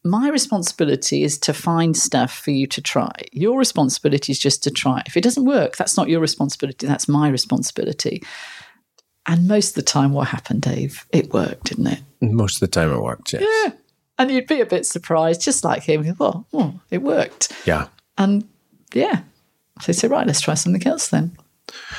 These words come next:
Speaker 2: So the, was it the the training of the company that was failing that guy rather than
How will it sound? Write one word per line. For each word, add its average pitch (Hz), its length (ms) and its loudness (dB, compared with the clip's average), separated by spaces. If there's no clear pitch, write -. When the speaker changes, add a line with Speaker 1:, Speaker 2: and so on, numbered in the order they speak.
Speaker 2:
So - 180 0
the, 95 240 2
was 107 240 2
it 110 140 0
the 101 180 0
the 120 140 0
training 135 520 2
of 101 120 2
the 101 80 0
company 107 520 2
that 87 100 0
was 90 180 0
failing 95 520 2
that 90 260 -4
guy 87 320 2
rather 90 340 2
than 82 600 0